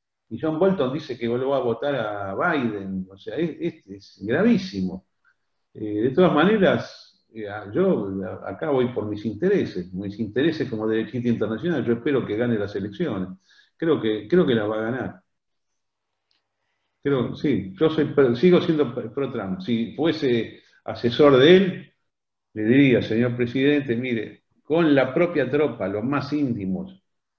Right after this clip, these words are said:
no hay que pelearse nunca". Igual no creo que sirva de nada, porque <laughs> seguramente va a hacer lo que se le da la gana, ¿no?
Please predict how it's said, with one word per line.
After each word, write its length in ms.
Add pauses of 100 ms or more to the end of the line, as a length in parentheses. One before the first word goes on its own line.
no 160
hay 80
que 100
pelearse 460
nunca". 420 (500)
Igual 540
no 140
creo 180
que 120
sirva 300
de 100
nada, 360
porque 200
<laughs> 20
seguramente 720
va 80
a 40
hacer 180
lo 100
que 100
se 140
le 140
da 100
la 100
gana, 360
¿no? 260